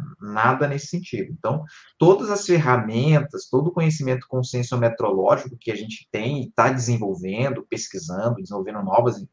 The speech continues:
novos conhecimentos em, em cima de tudo isso, é pra ajudar a pessoa a conseguir fazer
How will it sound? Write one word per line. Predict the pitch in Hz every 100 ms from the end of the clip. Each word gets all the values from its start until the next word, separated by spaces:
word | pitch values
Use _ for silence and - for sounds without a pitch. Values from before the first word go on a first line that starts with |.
| -
novos | 107 120
conhecimentos | - 104 - 95 98
em, | 90 - _ _ _ _ -
em |
cima | - - 104
de | 95 92
tudo | 101 92
isso, | 95 160 - - - _ - - -
é |
pra | 95 127
ajudar | 127 127
a | 139
pessoa | 147 131 - 160
a | 185
conseguir | 180 170 135 127 190
fazer | 165 131 117 180 -